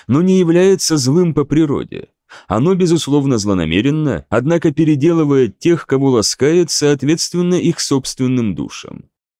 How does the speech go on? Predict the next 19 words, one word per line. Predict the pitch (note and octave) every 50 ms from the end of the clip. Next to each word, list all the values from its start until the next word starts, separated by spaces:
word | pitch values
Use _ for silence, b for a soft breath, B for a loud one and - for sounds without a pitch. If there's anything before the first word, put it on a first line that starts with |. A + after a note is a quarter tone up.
| _
Именно | - C3 F3 F3+ F3+ E3+ E3 D#3+
по | C3+ -
этой | B2+ D3 D#3+ D3 - C#3 A#2
причине | B2 A2+ G#2+ G2 - - D#3+ D#3+ D3+ A#2 D#2+ B1+ B B B B
столь | - - - - E3+ E3 D#3
многие | D3+ D3 D#3+ E3+ E3 C#3 D#3+ D#3 D3 C3+
из | - B2+ C3+ A2+
девяти | A2 C3 C3+ C3 B2 - C3+
легионов | B2 A2 G2 F2+ A2 C3 D#3+ F3 F3 D#3 - -
полагают | - A#2+ C3 D3 C#3 C#3 E3+ F3 F3+ F3 C#3+
себя | - - D3+ D#3+ D#3+
благословенными | D3+ D#3 D#3 D3+ D#3 D3+ - C#3 C3+ C3 D3+ D#3+ D#3+ D#3+ D3+ D3+ D#3
пантеоном, | C#3+ C#3 D3 D3 C3+ - D3 D3+ E3+ D#3+ B2 E2 C2 A#1+ A#1+ B B B B B
когда | - C3 A#2+ A#2 B2+ C3
мутация | B2 A2 E2+ B2 C3 D3+ - - - E3 D#3+ D#3 D3
охватывает | C3 - B2+ C#3+ E3 E3 - F#3+ F3 F#3 F3 E3 -
их | F3 E3+ -
физические | - - F3 D#3 C3+ C#3+ B2+ - B2+ - - - A2+ G#2+ G2+
тела. | F#2+ - F2+ D#2 B1+ G1+ G1+ - -